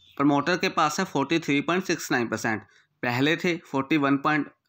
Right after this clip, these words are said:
एट नाइन परसेंट, सितंबर नाइनटीन में, और अभी है फ़ोर्टी थ्री पॉइंट सिक्स नाइन परसेंट। तो उन्होंने अपनी होल्डिंग around टू परसेंट बढ़ा ली है।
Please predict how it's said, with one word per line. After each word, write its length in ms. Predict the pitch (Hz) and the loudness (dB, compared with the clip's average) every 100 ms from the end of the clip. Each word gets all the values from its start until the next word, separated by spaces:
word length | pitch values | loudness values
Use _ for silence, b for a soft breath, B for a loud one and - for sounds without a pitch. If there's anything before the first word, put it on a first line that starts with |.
| - | -4
एट 200 | 110 120 | -2 0
नाइन 200 | 139 156 | 0 0
परसेंट, 260 | 156 180 180 | 0 -2 -2
सितंबर 360 | - 139 127 | -2 0 2
नाइनटीन 380 | 147 143 139 160 | 2 2 0 0
में, 80 | 170 | 2
और 80 | 156 | 2
अभी 200 | 123 143 | 2 2
है 100 | 175 | 0
फ़ोर्टी 280 | - 139 156 | -2 -4 -2
थ्री 160 | 147 143 | -2 -2
पॉइंट 220 | 151 170 | 0 -2
सिक्स 240 | 160 139 | -2 -4
नाइन 140 | 143 127 | -2 -2
परसेंट। 320 | 117 113 98 B B B - | -4 -8 -10 B B B -2
तो 100 | 151 - | -2 -2
उन्होंने 300 | 165 147 170 | 0 2 4
अपनी 220 | 175 - 147 | 2 2 2
होल्डिंग 300 | 135 135 170 | 2 4 4
around 240 | 147 165 175 | 4 0 -2
टू 120 | 185 175 | -2 0
परसेंट 340 | 175 160 139 | 0 0 0
बढ़ा 240 | 123 110 104 | 0 0 0
ली 160 | 123 | 2
है। 120 | 131 | 0